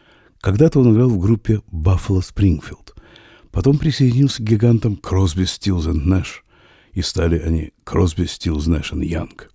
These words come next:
И в начале семидесятых они были едва ли не популярнее, чем Beatles. Ну,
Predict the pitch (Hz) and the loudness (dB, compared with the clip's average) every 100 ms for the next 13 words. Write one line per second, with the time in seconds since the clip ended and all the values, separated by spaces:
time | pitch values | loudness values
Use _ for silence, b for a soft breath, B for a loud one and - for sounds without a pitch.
0 | _ _ _ _ _ _ _ b 82 80 | _ _ _ _ _ _ _ b -2 0
1 | 85 90 82 - 80 80 76 117 110 92 | 2 2 2 0 -2 -2 -2 -2 -2 0
2 | 92 90 95 90 B B B - 92 104 | 2 2 0 -2 B B B -2 2 4
3 | 101 101 92 92 95 87 85 85 87 78 | 6 4 4 0 0 2 2 2 2 0
4 | - 90 85 90 - - - 104 | 0 0 0 -2 -6 -14 -6 -6